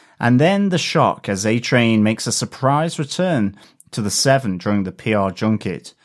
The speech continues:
What exactly does he know about Starlight's involvement with Huey and the boys? Meanwhile, back with the boys, Billy Butcher looks to find his wife Becca and get them all out of trouble with the C I A,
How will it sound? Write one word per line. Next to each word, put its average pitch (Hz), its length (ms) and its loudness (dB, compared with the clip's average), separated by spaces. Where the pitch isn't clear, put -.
What 135 140 2
exactly 147 640 0
does 120 280 0
he 120 160 4
know 117 220 4
about 101 280 0
Starlight's 123 640 -2
involvement 98 760 -2
with 110 300 -2
Huey 120 460 0
and 110 280 0
the 101 80 0
boys? 107 640 -6
Meanwhile, 131 520 6
back 135 340 -2
with 160 220 -2
the 127 100 -4
boys, 123 400 0
Billy 139 200 2
Butcher 139 380 0
looks 135 260 -2
to 139 80 -2
find 120 280 2
his 113 180 -4
wife 113 360 0
Becca 151 400 -2
and 120 520 2
get - 180 -2
them 104 140 -2
all 123 220 -2
out 107 140 0
of 101 140 -8
trouble 120 380 -4
with 98 160 -6
the 101 80 -10
C 107 260 -4
I 95 160 -4
A, 101 380 -4